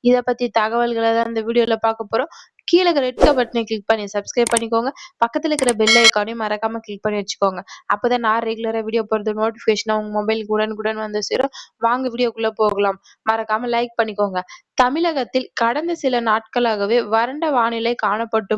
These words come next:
வரும் நிலையில் அதிகாலை நேரத்தில் பனி அதிகமாக உள்ளது. இந்த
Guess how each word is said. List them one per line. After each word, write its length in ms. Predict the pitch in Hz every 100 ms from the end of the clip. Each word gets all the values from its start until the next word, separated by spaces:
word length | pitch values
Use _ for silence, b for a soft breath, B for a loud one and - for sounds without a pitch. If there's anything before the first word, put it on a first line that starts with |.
| 208
வரும் 280 | 202 202 202
நிலையில் 360 | 214 214 262 - B B
அதிகாலை 520 | 202 254 349 330 294 269
நேரத்தில் 560 | 226 226 220 208 269 269
பனி 260 | 233 240 302 -
அதிகமாக 720 | 220 233 269 262 220 214 240
உள்ளது. 360 | 226 214 196 196 B B
இந்த 220 | 247 254